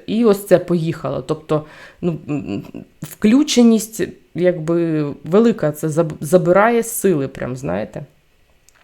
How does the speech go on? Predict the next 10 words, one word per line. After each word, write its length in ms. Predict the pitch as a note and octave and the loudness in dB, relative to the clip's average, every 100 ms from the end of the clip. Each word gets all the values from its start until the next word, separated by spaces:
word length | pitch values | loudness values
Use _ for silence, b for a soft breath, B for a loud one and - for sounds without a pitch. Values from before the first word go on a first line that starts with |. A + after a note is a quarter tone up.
| _ - | _ -8
От. 300 | - E3 B2+ - B B B | 0 0 0 -8 B B B
Реакція 640 | F3 G3+ C#4 D4 - A#3 | -2 2 2 0 -2 0
на 120 | A3 G#3+ | 2 0
стимул 580 | - - D#4 F4+ A3 | -4 2 6 6 6
набагато 560 | F#3+ F3+ F#3 G3 B3 G#3 | 4 4 2 2 0 -2
ж 200 | - - - | -4 -8 -10
сильніша, 680 | - F#3+ G#3 C4+ F4+ - | -2 2 4 4 4 2
ніж 220 | F3+ F3+ F3+ | 0 0 -2
сам 280 | - B3+ | 0 0
стимул. 720 | B3 - - B3 G3+ D3+ C3 | 0 -4 0 4 4 2 -2